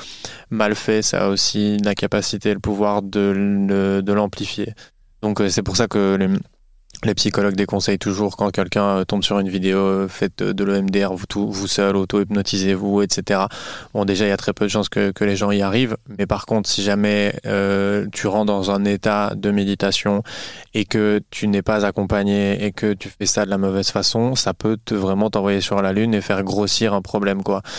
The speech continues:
Donc, euh, c'est pas un jouet. Ça rentre dans le corps, euh, enfin, ça rentre dans le, on va dire, dans le champ médical de santé mentale. Donc, euh, euh, intéressez-vous à ça parce que ça a de très bons résultats. C'est très pertinent, mais essayez de trouver les personnes sérieuses pour le faire.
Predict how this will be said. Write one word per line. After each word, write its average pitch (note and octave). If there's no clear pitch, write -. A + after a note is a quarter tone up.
Donc, G2
euh, F#2+
c'est -
pas A2
un G2+
jouet. G2
Ça F#2+
rentre G2+
dans G2+
le F#2+
corps, G2
euh, F#2+
enfin, F#2+
ça -
rentre G#2
dans F#2+
le, F#2
on F#2
va G2
dire, F#2+
dans F#2+
le F#2+
champ G2+
médical F#2+
de F#2+
santé G2
mentale. F#2+
Donc, F#2+
euh, G2
euh, -
intéressez-vous G2
à F#2+
ça G2+
parce G2
que -
ça F#2+
a F#2
de F#2+
très -
bons G2+
résultats. F#2+
C'est -
très -
pertinent, G2+
mais F#2+
essayez F#2+
de -
trouver F#2+
les F#2+
personnes G2+
sérieuses G2
pour -
le F#2+
faire. G#2+